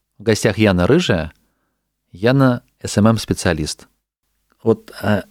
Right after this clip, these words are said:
выпуск показывает, то есть Яна в этом выпуске показывает, как можно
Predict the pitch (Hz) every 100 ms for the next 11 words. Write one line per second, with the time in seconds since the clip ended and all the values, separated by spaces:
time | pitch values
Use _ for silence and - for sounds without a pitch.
0 | _ 123 147 170 123 - 95 - 151 170
1 | 113 85 95 110 107 123 98 92 117 101
2 | 98 95 - - 104 107 190 202 143 107
3 | - _ _ _ _ _ _ _ - 143
4 | 123 117 123 123 120